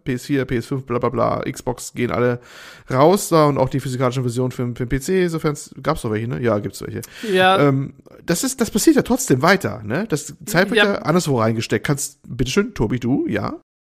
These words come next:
Speaker 2: Ja, weil die haben ja jetzt gesagt irgendwie auch, dass es jetzt, das läuft jetzt irgendwie wohl ja inzwischen bei den Konsolenherstellern auch anders. Also früher musstest du ja zertifizieren und das war dann die Version und so, aber heutzutage ist es wohl so, dass du auch eine vorläufige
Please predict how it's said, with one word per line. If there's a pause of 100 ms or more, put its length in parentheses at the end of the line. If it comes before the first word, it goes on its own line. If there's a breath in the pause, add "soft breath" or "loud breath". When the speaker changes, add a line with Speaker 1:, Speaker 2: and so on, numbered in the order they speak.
(360)
Speaker 2:
Ja,
weil
die
haben
ja
jetzt
gesagt
irgendwie
auch,
dass
es
jetzt, (100)
das
läuft
jetzt
irgendwie
wohl
ja
inzwischen
bei
den
Konsolenherstellern
auch
anders.
Also
früher
musstest
du
ja
zertifizieren
und
das
war
dann
die
Version
und
so,
aber
heutzutage
ist
es
wohl
so,
dass
du
auch
eine
vorläufige